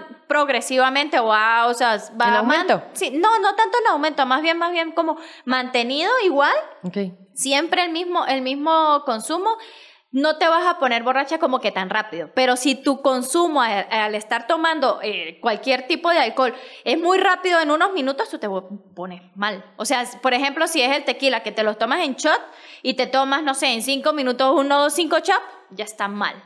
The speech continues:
Speaker 2: Sí,
Speaker 1: Estás
Speaker 2: sí.
Speaker 1: mal.
Speaker 2: Y más si lo revolviste
Speaker 1: Es por
Speaker 2: con
Speaker 1: la
Speaker 2: otra cosa
Speaker 1: velocidad.
Speaker 2: también.
Speaker 1: Es por la velocidad.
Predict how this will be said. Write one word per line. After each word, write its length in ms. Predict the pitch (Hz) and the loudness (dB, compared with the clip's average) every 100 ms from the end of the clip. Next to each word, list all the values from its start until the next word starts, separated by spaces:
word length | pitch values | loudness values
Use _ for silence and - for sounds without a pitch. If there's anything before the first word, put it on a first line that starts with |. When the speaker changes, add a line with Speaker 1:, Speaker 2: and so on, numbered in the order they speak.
| _ _ _ - | _ _ _ -20
Speaker 2:
Sí, 160 | - | -12
Speaker 1:
Estás 280 | 220 349 427 | -4 2 2
Speaker 2:
sí. 220 | 349 381 | 4 2
Speaker 1:
mal. 220 | 254 269 185 - | 2 0 -2 2
Speaker 2:
Y 120 | 277 | 4
más 180 | 269 269 | 4 2
si 80 | |
lo 160 | 320 285 | 2 4
revolviste 460 | 226 233 233 247 294 | 4 2 2 0 2
Speaker 1:
Es 40 | |
por 120 | 311 | 2
Speaker 2:
con 100 | 262 | 2
Speaker 1:
la 80 | 277 | 4
Speaker 2:
otra 260 | 269 247 220 | 4 2 2
cosa 100 | 294 | 2
Speaker 1:
velocidad. 400 | 208 220 226 214 | 2 0 0 -2
Speaker 2:
también. 720 | 208 202 208 233 285 403 - - | -4 -4 -4 -2 -4 -8 -18 -8
Speaker 1:
Es 120 | 247 | -6
por 180 | 269 285 | -2 -2
la 100 | 262 | 0
velocidad. 600 | 190 190 190 196 165 190 | -2 -2 -4 -6 -6 -8